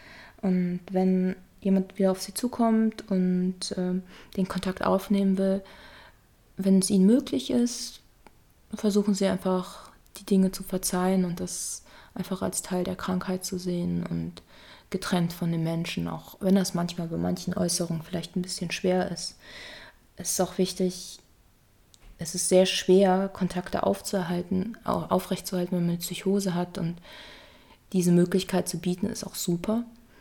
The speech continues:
Denn falls man das Gefühl hat, dass es dem Familienangehörigen, der erkrankt ist, oder dem Freund, <laughs> je nachdem, wer betroffen ist, wieder schlechter geht, dann kann man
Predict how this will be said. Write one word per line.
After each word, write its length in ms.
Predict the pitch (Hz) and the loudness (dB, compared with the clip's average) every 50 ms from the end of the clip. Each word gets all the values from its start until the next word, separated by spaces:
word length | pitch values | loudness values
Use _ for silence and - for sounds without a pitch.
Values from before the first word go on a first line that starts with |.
| - _ _ - | -20 _ _ -4
Denn 440 | - 180 175 175 175 175 185 - - - - _ | -2 0 2 2 0 0 -2 -4 -6 -10 -20 _
falls 260 | - - - 175 - - | -8 -4 -2 -2 2 4
man 100 | 185 180 | 4 4
das 160 | 175 175 - | 4 2 -2
Gefühl 400 | - - - - 196 202 196 196 | -8 -8 0 4 4 4 6 4
hat, 300 | 196 190 190 - - - - | 2 0 -2 -6 -16 -10 -8
dass 180 | 185 175 - - | -6 -6 -6 -8
es 320 | - - - - - - | -12 -14 -14 -14 -14 -10
dem 180 | - 180 170 170 | -6 -6 -6 -6
Familienangehörigen, 1120 | - - 185 180 190 190 196 196 190 185 - - 180 180 185 175 180 185 185 185 180 180 | -4 0 4 6 6 8 8 6 6 4 2 2 2 2 0 0 0 0 0 0 0 0
der 120 | 180 185 | 0 -2
erkrankt 480 | 180 180 180 - - 185 185 180 185 185 | -4 -4 -6 -4 -2 -2 0 -2 -2 -2
ist, 360 | 180 175 175 - - - - | -4 -6 -4 -8 -10 -8 -6
oder 280 | - 170 170 170 170 170 | -6 -4 -2 -2 -4 -4
dem 360 | 170 175 165 165 170 170 175 170 - - - - - - - - - - - - - - _ _ - | -4 -4 -4 -4 -4 -4 -6 -6 -10 -20 -20 -20 -20 -20 -20 -20 -20 -20 -20 -20 -20 -20 _ _ -16
Freund, 640 | - - - 202 196 196 196 196 196 202 196 - - - - - - - - | -12 -4 2 4 6 8 8 8 6 6 4 0 -8 -14 -10 -8 -8 -6 -4
<laughs> 280 | - 180 - - - | -6 -6 -6 -10 0
je 140 | 196 196 196 | 4 6 6
nachdem, 380 | 196 190 175 - - 190 180 175 | 8 6 4 2 0 2 2 4
wer 120 | 180 180 | 2 2
betroffen 420 | 175 175 - - - 185 - - 170 | 0 -2 -6 -6 -6 -6 -4 -4 -6
ist, 120 | - - | -4 -2
wieder 140 | 180 175 170 | -4 -4 -2
schlechter 420 | - - 185 180 180 - - 185 | -2 -2 -2 -2 -2 -2 -4 -2
geht, 220 | 180 185 185 185 185 - - - - - - - | 0 2 0 0 -2 -6 -20 -20 -20 -20 -16 -8
dann 260 | - 175 170 170 - 175 - - | -6 -4 -2 -2 -4 -6 -10 -12
kann 160 | - - 180 | -4 0 0
man 280 | 180 175 175 175 180 180 | 2 2 2 0 -2 -4